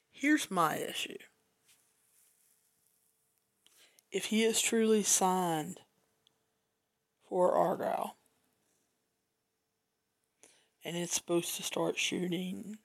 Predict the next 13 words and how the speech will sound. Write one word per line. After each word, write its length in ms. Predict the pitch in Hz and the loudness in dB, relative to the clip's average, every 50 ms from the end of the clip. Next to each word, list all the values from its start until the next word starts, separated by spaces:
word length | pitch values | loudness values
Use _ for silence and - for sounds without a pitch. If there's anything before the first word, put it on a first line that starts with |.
| _ _ _ _ _ _ - | _ _ _ _ _ _ -10
in 160 | - 165 165 | -6 -4 -2
August, 460 | 160 139 - - - - - - - - _ _ _ _ _ _ _ _ _ _ _ _ _ _ _ _ _ _ _ _ _ _ _ _ _ _ _ _ _ _ _ _ _ _ _ _ _ _ _ _ _ _ _ _ _ _ _ _ _ _ _ _ _ _ _ - - _ _ _ | -2 -2 -4 -4 -8 -10 -10 -12 -12 -12 _ _ _ _ _ _ _ _ _ _ _ _ _ _ _ _ _ _ _ _ _ _ _ _ _ _ _ _ _ _ _ _ _ _ _ _ _ _ _ _ _ _ _ _ _ _ _ _ _ _ _ _ _ _ _ -20 -20 _ _ _
I 140 | - 170 175 | 2 4 4
don't 240 | 190 208 202 - - | 4 4 0 -2 -2
care 420 | - - 185 170 170 165 170 170 | -2 2 4 4 4 4 4 4
what 280 | 170 175 170 180 170 - | 4 4 6 6 6 4
kind 180 | - 190 175 175 | 2 0 0 0
of 100 | 175 170 | 0 0
build-up 420 | 180 175 - - 180 175 175 - | 2 2 4 4 4 2 2 0
they 160 | - 190 190 | -4 -4 -2
do 500 | 175 180 175 190 190 196 196 202 202 - - | 2 2 4 4 4 2 0 0 -2 -2 -4
in 220 | 208 196 180 180 | -4 -4 -2 -2
July 580 | 180 185 170 165 165 185 190 202 208 196 196 | -2 -2 0 2 4 4 4 4 4 4 4